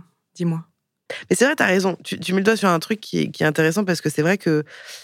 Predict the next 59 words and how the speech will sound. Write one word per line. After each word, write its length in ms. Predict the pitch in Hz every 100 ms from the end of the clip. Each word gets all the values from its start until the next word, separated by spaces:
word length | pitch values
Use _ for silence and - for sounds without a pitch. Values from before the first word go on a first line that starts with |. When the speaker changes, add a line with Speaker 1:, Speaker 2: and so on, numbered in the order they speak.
| _ _ _ _
Speaker 2:
déjà, 300 | 160 170 196
un 60 | 165
peu, 120 | 180
il 60 | 190
y 60 |
a 80 | 147
un 80 | 139
peu 180 | 196 202
un 160 | 170
truc 160 | 160 196
dans 80 | 165
l'inconscient 380 | 151 160 185
collectif 400 | 180 156 147 196
de 80 | 185
les 100 | 147
mecs 220 | 156 185
qui, 340 | - - 160 147
qui 160 | -
couchent 240 | 143 170 156
beaucoup, 300 | 151 151 175
c'est 100 | 135
un 120 | 113
peu 120 | 117
des 120 | 131
beaux 140 | 131 139
gosses. 600 | 143 147 147 151 151 - - - - -
Speaker 1:
C'est 40 |
ça. 120 | 151
Speaker 2:
Et 160 | 143 143
les 140 | 156
nanas 380 | 156 160 170 175
qui, 240 | 165 156
qui, 240 | 147 - 151
qui 220 | 139 160
couchent 320 | 147 165 -
pas 180 | 135 147
mal, 280 | 151 175 196
c'est 100 | -
un 160 | 135 139
peu 240 | - 170
des 80 | 165
salopes, 380 | 170 170 147 -
quoi. 140 | -
Speaker 1:
C'est 40 |
un 80 | 160
peu 120 | 151
beaucoup 260 | 196 190 208
des 80 | 175
salopes. 180 | 156 139
Speaker 2:
Et, 80 |
euh, 520 | 135 135 135 135 139 139
et 120 | 143
c'est 140 | 156 170
dommage 400 | 190 214 226 165
d'avoir 280 | 160 151
cette 220 | - 143 -
image-là, 340 | 143 147 214
quand 140 | - -
même. 280 | 165 240